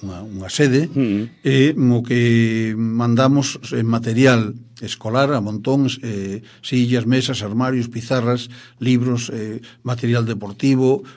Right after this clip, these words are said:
Speaker 1: mm, bueno, se manda un montón de, de material, pero ademais,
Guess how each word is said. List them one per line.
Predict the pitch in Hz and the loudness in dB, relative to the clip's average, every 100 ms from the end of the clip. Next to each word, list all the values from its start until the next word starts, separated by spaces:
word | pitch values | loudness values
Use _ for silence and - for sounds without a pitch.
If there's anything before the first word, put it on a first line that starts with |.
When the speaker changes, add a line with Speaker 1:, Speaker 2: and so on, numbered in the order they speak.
| _ | _
Speaker 1:
mm, | 131 120 113 | -4 -2 0
bueno, | 131 113 104 | 0 0 -2
se | 123 | -2
manda | 131 139 135 | 2 2 2
un | 117 117 117 | 0 -2 -2
montón | 110 104 - 147 127 | -4 -4 0 4 4
de, | 113 104 | 2 -4
de | 110 | -6
material, | 110 127 143 143 | -4 -2 -2 0
pero | 135 156 | 0 2
ademais, | 127 120 151 131 127 | 2 2 2 2 -2